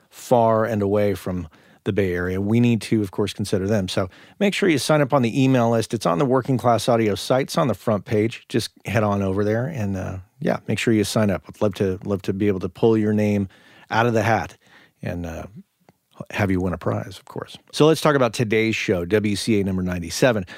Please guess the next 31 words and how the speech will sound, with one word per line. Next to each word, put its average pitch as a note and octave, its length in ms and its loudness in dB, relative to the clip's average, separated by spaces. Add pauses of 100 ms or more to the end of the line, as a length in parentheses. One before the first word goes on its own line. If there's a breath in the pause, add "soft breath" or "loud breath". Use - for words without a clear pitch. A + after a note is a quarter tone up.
(260 loud breath)
Today D3+ 280 4
I C#3 100 4
have B2 200 2
on A#2+ 320 2
Mister A#2 300 0
Matt A#2 480 0
Ross A2 400 2
Spang, A#2+ 580 0 (300 soft breath)
who C3 300 2
is A#2+ 360 2
from B2 200 0
Memphis, C3+ 320 2
Tennessee, C#3+ 640 0
and B2 120 -2
got A#2+ 220 2
his A#2 180 0
start A#2+ 380 0
at G#2+ 100 -8
the A2+ 140 -6
age A2 160 0
of F#2+ 140 -4
sixteen, A2+ 760 0 (120)
going G#2+ 260 2
to G#2 60 4
work G2 280 0 (120)
at F#2+ 120 -4
Sun A2 380 0
Studios G2 640 0
in G2 220 -4
Memphis, F#2+ 320 -4
Tennessee. B2+ 640 0